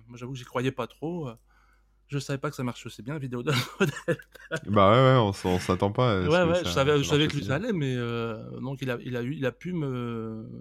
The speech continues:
Speaker 1: m'embaucher vraiment. Donc j'ai eu beaucoup de chance
Speaker 2: Ouais.
Speaker 1: parce que je me suis retrouvé chez moi à bosser pour un ami, parce qu'on est vraiment
Speaker 2: Ouais.
Speaker 1: proches, c'est un, vraiment un ami. Et, euh, voilà, en voyant, en regardant sur la mer, en travaillant en télétravail avec mon, mon pote, il était dans le sud de la France à l'époque.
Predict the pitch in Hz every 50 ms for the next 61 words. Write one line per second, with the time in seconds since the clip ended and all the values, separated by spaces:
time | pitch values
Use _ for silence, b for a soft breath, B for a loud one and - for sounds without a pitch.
0 | 123 123 120 113 120 135 143 139 143 139 - 151 143 123 113 113 110 117 147 180
1 | 180 175 139 127 120 107 123 123 120 135 131 - 143 - - 98 104 127 156 135
2 | - 135 127 120 - 139 120 _ - 131 131 - - - 147 147 143 151 175 190
3 | - b b b b b b b b b b b b b b b b b b b
4 | b _ _ _ _ _ - 143 131 135 151 143 - 151 131 - 139 123 131 135
5 | 139 135 143 147 160 226 240 _ _ _ _ _ _ _ - - 123 117 117 117
6 | 113 104 107 110 110 - 92 - - 170 147 - - 113 110 110 113 113 117 113
7 | 110 113 113 113 135 165 202 233 233 _ _ _ _ - 147 151 160 170 170 151
8 | 135 127 123 120 113 113 110 110 107 104 110 120 127 131 120 113 113 110 110 113
9 | 120 120 120 113 110 110 110 - - - 120 127 123 127 131 123 - 120 120 127
10 | 143 156 139 127 - - 120 113 117 127 135 135 131 - 120 123 - - - 110
11 | 113 120 143 139 127 117 113 _ - 110 107 107 110 113 113 131 135 _ - 113
12 | - - 123 120 110 110 - - - 117 110 104 107 - - 131 127 - - -
13 | - - 123 151 - _ _